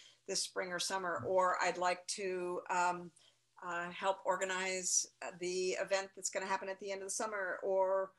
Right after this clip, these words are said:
um, "I will write a letter to the editor." So, uh, just think about what you would like to do. So be active.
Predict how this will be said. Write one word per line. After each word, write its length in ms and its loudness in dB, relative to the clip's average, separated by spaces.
um, 420 -2
"I 440 4
will 200 0
write 180 6
a 40 0
letter 200 4
to 140 -10
the 120 2
editor." 320 -2
So, 600 2
uh, 300 2
just 300 -4
think 180 -4
about 220 2
what 180 0
you 80 -4
would 140 -4
like 240 -2
to 80 -14
do. 300 -8
So 200 0
be 200 0
active. 440 4